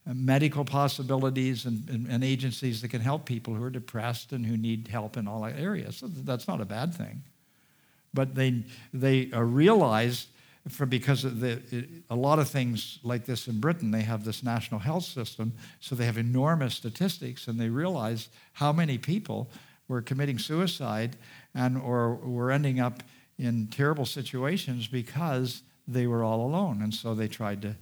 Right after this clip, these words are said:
do something. They're trying to do something about it. Uh,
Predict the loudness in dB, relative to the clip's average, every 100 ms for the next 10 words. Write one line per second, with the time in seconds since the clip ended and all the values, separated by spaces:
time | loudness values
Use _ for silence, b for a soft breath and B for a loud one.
0 | -14 -8 -6 -4 -4 -2 0 4 4 4
1 | 2 -2 -4 -6 -4 -4 -4 -4 -6 -14
2 | _ _ b b b b b b b b
3 | _ -6